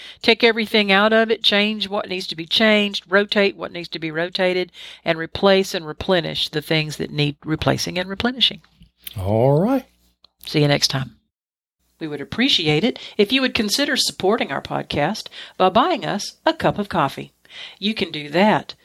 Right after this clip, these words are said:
Speaker 1: by going to W W W dot buy me a coffee dot com slash practical prep.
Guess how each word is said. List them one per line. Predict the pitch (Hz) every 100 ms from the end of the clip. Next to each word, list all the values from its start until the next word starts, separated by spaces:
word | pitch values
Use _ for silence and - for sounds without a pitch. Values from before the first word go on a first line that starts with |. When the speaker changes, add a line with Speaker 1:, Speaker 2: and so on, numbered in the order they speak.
| _
Speaker 1:
by | 190
going | 190 214 196
to | 170
W | 196 220 240 262
W | 190 175 196
W | 196 147 139 139 -
dot | 143 135 - - _ _ -
buy | 160 170 240
me | 254 175
a |
coffee | 160 190 247 - 156 180 -
dot | 170 190
com | 233 202 147 -
slash | - - 147 131 190 - - _ _
practical | - 175 143 165 -
prep. | 190 - 139 -